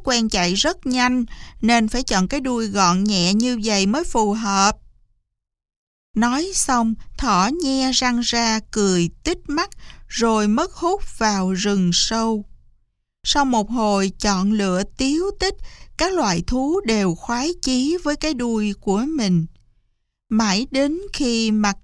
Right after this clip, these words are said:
trời đứng bóng, gấu đen mới uể oải thức dậy vì lão đã quen ngủ nướng. Sực nhớ tới chuyện chọn đuôi,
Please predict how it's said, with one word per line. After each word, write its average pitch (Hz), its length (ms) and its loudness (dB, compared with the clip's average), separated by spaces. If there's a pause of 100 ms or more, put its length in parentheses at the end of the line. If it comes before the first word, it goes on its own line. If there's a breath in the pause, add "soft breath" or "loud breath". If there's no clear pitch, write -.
(140)
trời 190 400 2
đứng 240 380 0
bóng, 254 260 -2 (520 soft breath)
gấu 269 220 2
đen 220 400 2
mới 294 240 0 (140)
uể 202 580 0
oải 190 520 2
thức 381 220 0 (200)
dậy 190 480 2 (380 soft breath)
vì 240 260 0
lão 214 400 0
đã 226 200 0 (100)
quen 214 460 2
ngủ 190 300 2
nướng. 269 420 0 (800)
Sực - 300 0
nhớ 240 320 0
tới 339 160 0
chuyện 185 540 2
chọn 202 500 0
đuôi, 233 340 0